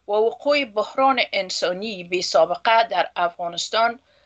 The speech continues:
لوید آستن، وزیر دفاع امریکا، بر روز گذشته در کنگرس این کشور گفت: که از خروج نیروهای امریکایی از افغانستان پشیمان نیست.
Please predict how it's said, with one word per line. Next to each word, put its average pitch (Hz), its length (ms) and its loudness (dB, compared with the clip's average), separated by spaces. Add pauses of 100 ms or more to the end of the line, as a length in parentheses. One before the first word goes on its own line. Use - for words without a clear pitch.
(220)
لوید 269 560 2
آستن، 208 560 0
وزیر 240 580 -4
دفاع 196 400 2 (140)
امریکا، 175 720 2 (440)
بر 220 100 6
روز 302 300 -6
گذشته 233 540 -4
در 208 200 0
کنگرس 185 600 -6
این 190 260 -8
کشور 254 480 2
گفت: 214 380 2 (520)
که - 160 -2
از 208 200 2
خروج 302 400 -4
نیروهای 185 800 -4
امریکایی 180 600 -6
از 180 260 0
افغانستان 175 760 2 (420)
پشیمان 185 560 0
نیست. - 760 -6